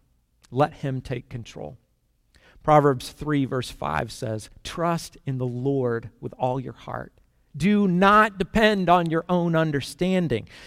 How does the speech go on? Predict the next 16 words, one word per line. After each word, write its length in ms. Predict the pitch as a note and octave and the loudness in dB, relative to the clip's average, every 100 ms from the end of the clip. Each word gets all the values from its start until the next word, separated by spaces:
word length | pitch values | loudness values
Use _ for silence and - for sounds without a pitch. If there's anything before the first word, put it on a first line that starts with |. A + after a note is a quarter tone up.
| - | -12
Seek 500 | - G#3 G3 F#3 - - | -4 2 2 0 -8 -12
his 480 | - A3 A#3 E3+ | 6 8 8 2
will 420 | C3 B2 A2 G#2+ - | -6 -4 -4 -6 -4
in 160 | C#3 - | -4 0
all 300 | E3 A#3 A#3 | 6 8 8
you 160 | D#3 B2+ | 6 0
do, 280 | B2+ A#2 - - D3 | -2 -4 -8 -6 0
and 180 | D3 | 0
he 220 | A#2 C#4 D#4 | 4 6 8
will 240 | C4+ G#3 | 8 8
show 280 | - A#3 A3 | 6 4 6
you 220 | D3 C3+ | 4 0
which 320 | B2+ C3 - | 2 0 0
path 320 | - A2 - - | -4 -4 -6 -16
to 80 | |
take." 640 | - D#3+ B2 - _ _ | -6 -2 -2 -4 _ _